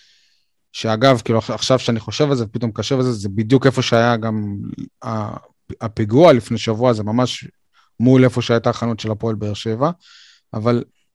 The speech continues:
הנקודה היא שהמועדון לא מ-, לא, לא מתקדם, ויאללה, אתה רצית גם להגיד את זה ב-, באהלן אהלן שלך. אני לא, אני לא יודע אם קודם י-,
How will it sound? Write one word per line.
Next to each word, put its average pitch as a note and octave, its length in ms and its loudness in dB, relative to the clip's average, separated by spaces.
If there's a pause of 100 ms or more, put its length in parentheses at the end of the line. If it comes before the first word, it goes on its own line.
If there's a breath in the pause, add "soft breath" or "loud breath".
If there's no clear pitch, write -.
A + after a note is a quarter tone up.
(720)
הנקודה A#2+ 380 4
היא F3+ 80 8
שהמועדון D3+ 640 4
לא D#3 220 4
מ-, E3 200 2
לא, E3 120 4 (240)
לא D3+ 120 0
מתקדם, D#3+ 420 2
ויאללה, D#3+ 200 8
אתה C#3 120 2
רצית C3+ 240 -2
גם D3+ 180 2
להגיד D3 260 2
את D3+ 80 -2
זה D3 160 2
ב-, C3 500 0 (380)
באהלן C#3+ 340 6
אהלן E3 260 2
שלך. - 220 -8 (920 loud breath)
אני A#2 120 2
לא, C3+ 100 8 (340)
אני C#3+ 160 8
לא E3 60 10
יודע F#3+ 160 10
אם F#3 60 10
קודם F#3+ 300 8
י-, F#3 40 10